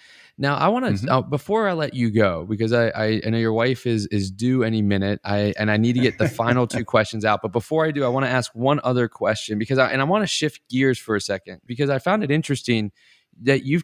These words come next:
Speaker 1: also created, you know, your own six tactics to use for utilizing for productivity, focus, and mood in the office. I'm, I'm, I mean, that just,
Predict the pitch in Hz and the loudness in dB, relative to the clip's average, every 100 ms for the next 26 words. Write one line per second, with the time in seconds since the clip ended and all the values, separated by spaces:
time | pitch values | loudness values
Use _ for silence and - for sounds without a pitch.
0 | - 165 175 180 - 151 147 143 139 135 | 2 2 2 -2 -2 0 0 2 2 0
1 | 117 - 131 117 117 123 135 131 - - | -2 -2 2 4 2 2 2 2 -2 -4
2 | - - - 127 123 - 110 - - 104 | -4 -4 -2 0 0 0 -2 -4 -6 -2
3 | 113 117 120 - 113 120 113 110 110 107 | 0 0 0 -2 -2 2 2 2 0 -2
4 | 104 110 104 - 123 107 - 113 110 107 | -4 -4 -4 -2 0 0 0 0 0 0
5 | 113 107 - 104 - 98 98 107 113 107 | 0 0 2 0 0 -2 0 2 2 2
6 | 98 98 110 107 - 85 151 196 143 _ | 0 0 0 -2 -6 -2 2 2 0 _
7 | _ _ - 135 214 160 117 - _ _ | _ _ -6 0 0 0 -4 -10 _ _
8 | - 120 117 135 107 151 - | -6 -2 2 0 0 -2 -2